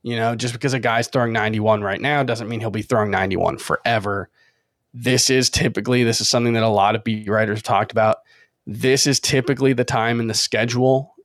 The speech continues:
when you're talking about spring training where a lot of guys are, you know, pitching through dead arm or are, you know, having problems with their velocity, and then they are able to get back. So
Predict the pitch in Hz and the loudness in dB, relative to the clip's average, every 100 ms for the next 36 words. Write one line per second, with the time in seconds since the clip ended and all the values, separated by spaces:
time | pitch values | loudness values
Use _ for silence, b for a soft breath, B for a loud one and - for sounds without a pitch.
0 | _ 131 131 131 127 131 131 127 - - | _ 0 2 2 2 2 2 0 0 0
1 | 135 123 143 143 135 104 101 95 101 101 | 0 2 2 2 2 2 2 2 0 0
2 | 101 104 104 104 98 101 _ _ _ _ | 0 2 2 4 2 0 _ _ _ _
3 | _ _ - 107 110 - 135 117 127 113 | _ _ -4 -2 -2 0 0 0 -2 0
4 | 127 113 117 113 92 - - - 98 101 | -2 0 0 2 0 -2 -8 -10 -4 0
5 | 95 92 92 - 98 98 95 - 101 92 | 2 2 0 2 2 2 -2 -4 -6 -4
6 | 107 107 104 101 - 110 107 107 107 - | -2 -2 -4 -6 -2 0 0 -2 -4 -2
7 | 107 104 98 - _ _ _ - 113 113 | 0 0 -4 -10 _ _ _ -6 0 2
8 | 104 104 110 107 101 104 110 107 107 - | 2 0 -2 -2 0 0 0 0 0 0
9 | 107 101 101 104 101 104 - 101 101 - | 2 2 2 0 -2 -4 -2 0 -2 -4
10 | - 104 104 | -4 0 0